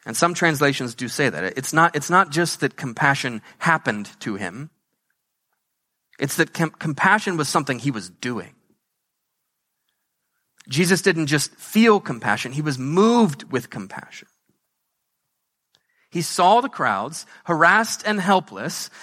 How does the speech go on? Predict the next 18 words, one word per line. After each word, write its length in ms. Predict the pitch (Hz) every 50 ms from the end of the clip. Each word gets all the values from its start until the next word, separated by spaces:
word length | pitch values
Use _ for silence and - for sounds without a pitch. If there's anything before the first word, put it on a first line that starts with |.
| - - -
and 120 | - 160
he 120 | 180 196 214
was 180 | 202 202 175
moved 760 | 156 175 170 185 208 254 285 262 226 220 202 175 160 - - -
to 100 | - 196
more 300 | 180 185 208 240 247 233
than 140 | 226 220 196
just 260 | 190 185 - - -
pitying 480 | - 220 240 233 226 220 208 196 190 175
them 240 | 180 175 170 170
from 200 | 151 - 165 147
a 40 | 135
distance. 800 | 135 208 233 220 131 - - - - _ _ - - - - - _ _ _ _ _ _ _ _ _ _ _ _ _ _ _ _ _ _ _ _ _ _ _ _ _ _ _ _
He 100 | - 185
was 160 | 185 165 147
moved 420 | 175 202 220 226 190 151 - _ -
to 160 | - 190 - _ -
act 360 | 196 208 196 175 - - -